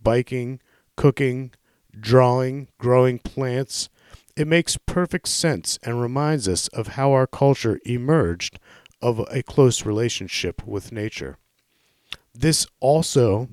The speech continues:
made the breakthrough of the circular economy easier.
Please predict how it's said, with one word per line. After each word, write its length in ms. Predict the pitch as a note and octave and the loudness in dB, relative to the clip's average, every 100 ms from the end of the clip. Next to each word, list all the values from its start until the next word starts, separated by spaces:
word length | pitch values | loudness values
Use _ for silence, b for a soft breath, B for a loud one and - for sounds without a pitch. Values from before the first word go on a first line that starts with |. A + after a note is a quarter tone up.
| - | -4
made 280 | B2+ B2 | 0 2
the 80 | A#2 | 0
breakthrough 760 | A2+ A2+ A2+ - B2+ G#2+ G#2 A2 - | 0 0 0 -4 -2 0 0 -2 -6
of 120 | A2+ | -6
the 100 | G#2+ | -4
circular 640 | - B2 A2+ A2 G#2+ G#2 - | -2 -2 -2 -4 -4 -6 -8
economy 600 | - - G#2 G#2 A2+ B2+ | -12 -8 -8 -8 -10 -10
easier. 500 | - E3 C3+ E2+ D2+ | -6 -6 -4 -6 -8